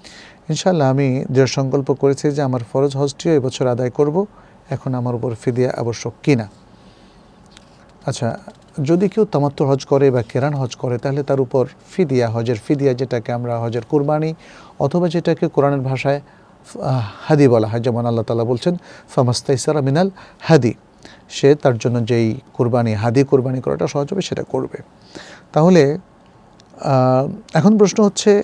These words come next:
আপনি হজের মাস শাওয়াল এর মধ্যে ওমরা করেছেন, আবার ফিরে এসছেন, আবার হজ করবেন, শুধু হজ করবেন, তাহলে আপনি কি মোতামাত্তের হলেন নাকি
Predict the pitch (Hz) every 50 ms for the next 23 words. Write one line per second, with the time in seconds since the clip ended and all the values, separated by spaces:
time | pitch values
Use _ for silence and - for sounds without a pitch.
0 | - - - 143 143 139 - 165 165 170 175 175 190 208 - _ _ - - -
1 | - - 143 143 135 160 151 147 139 123 117 - - - - - - - - -
2 | 180 151 123 117 139 180 - _ - - - - - - _ - 170 147 147 151
3 | 143 131 143 131 131 131 131 120 - 120 120 120 - 131 - - - - 139 120
4 | 127 127 123 123 - - - - - 165 143 139 131 120 - - - 135 135 139
5 | - 156 - - - - _ _ - - 143 131 131 123 117 104 135 135 - -
6 | - 135 135 139 139 127 - - 160 156 143 131 - - - 65 64 - - -
7 | 135 - - - - - - - - - 143 143 143 135 127 - 139 135 - -
8 | 147 135 135 123 - 135 131 143 143 - - 196 180 156 151 180 208 220 226 190
9 | 123 101 - - - _ - - - _ _ _ - - - - 156 151 170 196
10 | 190 - - 185 160 156